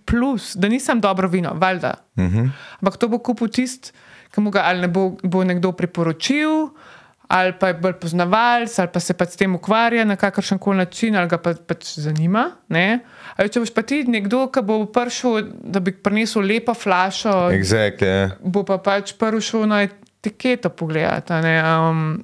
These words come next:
Speaker 1: ker jaz tudi, jaz imam un-, pač Fedora isto, ki je prav rekel, pač tvojo, je imel tam tako nastavljeno, je rekel, pač tvojo pograbijo prvo zaradi etikete. Pa je super vino, ampak pač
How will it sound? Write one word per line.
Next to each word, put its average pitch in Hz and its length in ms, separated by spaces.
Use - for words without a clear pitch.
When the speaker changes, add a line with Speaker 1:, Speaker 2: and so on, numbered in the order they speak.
Speaker 1:
ker - 160
jaz 208 100
tudi, 262 200
jaz 220 80
imam 226 180
un-, 226 120
pač - 240
Fedora 220 540
isto, 247 400
ki - 140
je 180 60
prav 226 200
rekel, 214 280
pač 175 220
tvojo, 226 400
je 196 120
imel 208 180
tam 233 140
tako 233 200
nastavljeno, 220 580
je 220 80
rekel, 233 240
pač 208 220
tvojo 233 260
pograbijo 220 480
prvo 240 260
zaradi 208 280
etikete. 240 600
Pa - 120
je 143 80
super 311 340
vino, 185 240
ampak 196 260
pač 233 300